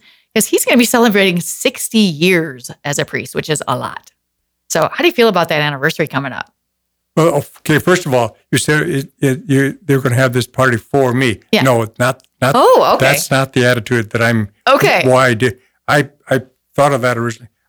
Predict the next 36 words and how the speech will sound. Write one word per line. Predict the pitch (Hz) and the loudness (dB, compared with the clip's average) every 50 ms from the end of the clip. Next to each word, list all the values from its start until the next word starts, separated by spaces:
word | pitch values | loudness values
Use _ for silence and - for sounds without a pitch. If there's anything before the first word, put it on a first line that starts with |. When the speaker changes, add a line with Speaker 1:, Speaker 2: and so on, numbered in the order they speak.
| _ | _
Speaker 2:
I | - 135 135 | 0 2 4
wanna | 131 143 151 156 147 | 4 4 2 2 0
use | 143 139 147 143 131 - | 0 0 0 0 -2 -2
something | - 165 170 180 165 - - 147 131 123 123 120 - _ _ _ _ - | -2 0 0 0 -2 -4 -4 -2 -2 -2 -2 -6 -8 _ _ _ _ -4
to | - | -4
say | 127 - - 127 117 | -2 -2 0 -2 -2
thanks | 107 - - 143 139 143 151 147 - - | -2 -2 0 0 0 0 -2 -4 -8 -8
to | - - 117 | -8 -8 -8
people | - - 131 151 180 | -4 -2 0 0 2
Speaker 1:
Oh. | 170 165 151 117 113 113 107 101 - 87 - _ _ | 2 2 2 2 2 0 -2 -4 -8 -18 -20 _ _
Speaker 2:
who | - 123 | -6 -4
have | 117 104 - | -4 -4 -4
helped | - 135 127 117 123 | -4 -4 -4 -4 -6
me | 120 113 | -8 -6
so | - - - 139 147 | -6 -4 -4 -2 -2
much | 139 123 117 110 - | -2 -4 -6 -8 -8
over | - 123 120 113 113 | -8 -8 -6 -6 -8
the | 113 | -10
sixty | 110 - - 139 127 - - - 131 120 | -10 -8 -6 -6 -6 -8 -8 -8 -6 -4
years. | 120 135 139 120 92 76 71 _ | -2 -2 -2 -2 -4 -6 -12 _
Speaker 1:
Sure. | - - - 202 196 226 233 170 131 127 | -4 -2 2 2 4 4 4 2 0 0
Speaker 2:
That's | 120 127 135 131 - | 0 -2 -2 -2 -4
what | 127 117 | -6 -4
I | 113 | -4
wanna | 110 110 107 107 | -4 -6 -6 -6
be. | 104 120 | -4 -2
Speaker 1:
That's | 110 208 214 - | -2 0 0 -2
a | 175 | -2
great | - 175 175 175 131 | 0 0 0 0 0
Speaker 2:
It's | 120 | 0
a, | 151 | 0
Speaker 1:
reason. | 160 165 147 151 135 123 135 127 _ - | -2 -2 -2 -2 -4 -6 -8 -10 _ -6
Speaker 2:
it's | 123 - - | -6 -4 -6
a | 113 | -6
Thanksgiving | - - 131 131 143 143 - - - - 139 139 147 151 151 127 | -4 -2 -2 -2 -2 -2 -6 -8 -6 -4 -4 -2 -2 -4 -4 -4
thing | - - 131 117 104 98 101 107 | -4 -4 -4 -4 -6 -8 -14 -18